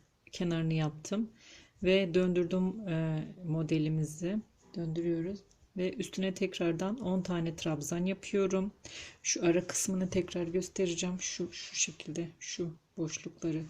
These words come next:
göstereceğim şimdi arkadaşlar. O, dört tane zincir çekiyorum. İki, üç ve dört. Şöyle şu şekilde oluşmuştu, görüyorsunuz zaten.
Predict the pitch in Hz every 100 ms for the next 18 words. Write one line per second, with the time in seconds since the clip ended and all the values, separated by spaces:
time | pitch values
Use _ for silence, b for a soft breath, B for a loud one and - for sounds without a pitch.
0 | - 165 - 180 165 175 160 - 170 165
1 | 165 - 180 175 - 185 185 - _ B
2 | B B B B B _ _ - - _
3 | _ 208 196 - 165 175 165 170 160 160
4 | - 156 - 160 160 160 - - - 180
5 | 180 - - 165 139 151 160 156 - -
6 | _ _ B B B B B - - 165
7 | 170 - 175 - - 170 170 - 180 -
8 | - - 165 165 - 170 156 - 156 156
9 | - 180